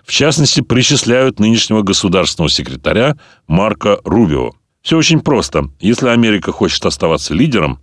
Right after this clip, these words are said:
причём лидером единоличным, без жёстких решений не обойтись. По-другому просто невозможно. Поделить мир на двоих, на троих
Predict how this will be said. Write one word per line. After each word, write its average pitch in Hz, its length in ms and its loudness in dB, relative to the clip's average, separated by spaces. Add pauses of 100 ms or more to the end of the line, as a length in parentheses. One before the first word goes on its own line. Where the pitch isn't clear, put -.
(160)
причём 101 440 0
лидером 92 440 0
единоличным, 92 880 -2 (340)
без 87 200 0
жёстких 78 500 -2
решений 117 580 0 (180)
не 82 100 0
обойтись. 92 600 -2 (280)
По-другому 90 440 0
просто 92 400 -4 (140)
невозможно. 80 720 -4 (140)
Поделить 110 460 0
мир 123 200 2
на 107 140 2
двоих, 92 520 0
на 90 100 0
троих 98 480 0